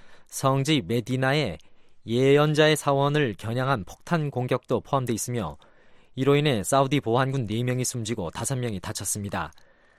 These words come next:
아직까지 제타나 메디나, 이 밖에 동부 지역 시아파 사원에 폭탄 테러를 가했다는 단체는 나타나지 않고 있습니다. 이런 가운데 사우디 내무물은 성명에서 제타 미 영사관 자살 폭탄 테러범은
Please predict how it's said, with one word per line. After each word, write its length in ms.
아직까지 360
제타나 400
메디나, 560
이 80
밖에 240
동부 360
지역 340
시아파 500
사원에 480
폭탄 420
테러를 440
가했다는 480
단체는 440
나타나지 500
않고 280
있습니다. 480
이런 200
가운데 360
사우디 360
내무물은 460
성명에서 720
제타 340
미 240
영사관 580
자살 320
폭탄 420
테러범은 680